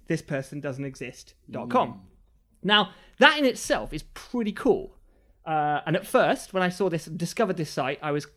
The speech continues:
Speaker 1: eagerly refreshing the page, 'cause all it does is just show a person. You have to
Speaker 2: So it's
Speaker 1: refresh
Speaker 2: just
Speaker 1: it
Speaker 2: a
Speaker 1: to see
Speaker 2: picture
Speaker 1: another.
Speaker 2: of just a person that doesn't exist.
Speaker 1: That's it, just a person. But
Speaker 2: Okay.
Speaker 1: as you start to refresh the page and it loads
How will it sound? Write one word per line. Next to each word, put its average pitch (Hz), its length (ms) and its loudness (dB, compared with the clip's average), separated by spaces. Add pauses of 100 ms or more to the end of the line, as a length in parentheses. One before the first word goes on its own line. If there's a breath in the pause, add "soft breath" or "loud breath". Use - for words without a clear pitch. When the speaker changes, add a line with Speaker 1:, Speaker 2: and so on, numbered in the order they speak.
(140)
Speaker 1:
eagerly 202 400 8
refreshing 185 480 0
the 180 80 0
page, 135 360 -4
'cause 156 120 -2
all 233 160 6
it - 40 0
does 202 260 -2
is 156 60 -12
just 180 160 -4
show 170 180 -2
a 175 40 -4
person. 139 360 -4
You 135 60 -6
have 143 100 -10
to 160 80 -6
Speaker 2:
So 156 80 -2
it's 156 80 -2
Speaker 1:
refresh - 100 -2
Speaker 2:
just 151 160 -4
Speaker 1:
it - 20 -4
Speaker 2:
a - 40 -6
Speaker 1:
to 147 40 -6
see 196 120 0
Speaker 2:
picture 143 180 -2
Speaker 1:
another. 147 140 0
Speaker 2:
of 135 120 -8
just 147 220 -6
a 139 40 -2
person 139 420 -4
that 127 120 -6
doesn't 120 320 -6
exist. 110 540 -12
Speaker 1:
That's 156 260 2
it, - 220 -2
just 214 200 2
a 226 40 -6
person. - 420 -6 (260 soft breath)
But 131 120 -4
Speaker 2:
Okay. - 100 0
Speaker 1:
as 269 160 4
you 294 100 2
start 277 400 2
to 202 80 -2
refresh 190 440 0
the 185 80 -6
page 131 320 -4
and 131 80 -4
it 131 80 -6
loads 160 580 2